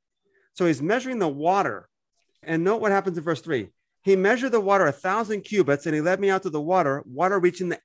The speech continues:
ankles." Verse four, "He measured a thousand and led me out to the water, water reaching the knees." This water is getting deeper. Okay, now let's stop for a second. That's not possible.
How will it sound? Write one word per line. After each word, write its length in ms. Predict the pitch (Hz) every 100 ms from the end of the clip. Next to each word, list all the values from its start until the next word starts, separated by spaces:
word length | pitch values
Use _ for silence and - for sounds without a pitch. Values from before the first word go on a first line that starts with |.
| -
ankles." 720 | 190 226 185 113 95 - - _ _ _ _ _ _ _ _ -
Verse 140 | 113
four, 360 | - 208 160 - - _
"He 100 | 160
measured 280 | 160 170 180
a 60 | 185
thousand 480 | 208 226 247 180
and 120 | 135 131
led 140 | 156
me 80 | 165
out 120 | 165
to 80 | 175
the 100 | 170
water, 260 | 196 220
water 260 | 143 143 156
reaching 280 | 170 165 170
the 80 | 165
knees." 920 | 165 196 247 226 143 101 - - - _ _ _ _ _ _ _ _ _
This 180 | 160 -
water 480 | 127 127 165 185 196
is 220 | 165 123
getting 380 | 165 156 139 113
deeper. 680 | 139 151 165 110 85 82 _ _ _ _ _ _ _ _ _ _ _ _
Okay, 240 | - 127 113
now 180 | 147 147
let's 120 | 139
stop 200 | - 185
for 80 | 151
a 40 |
second. 280 | 127 127 98 _ _ _
That's 400 | 160 180 202 -
not 340 | 170 190 190 - _
possible. 1000 | - - 190 196 185 - 123 110 92 -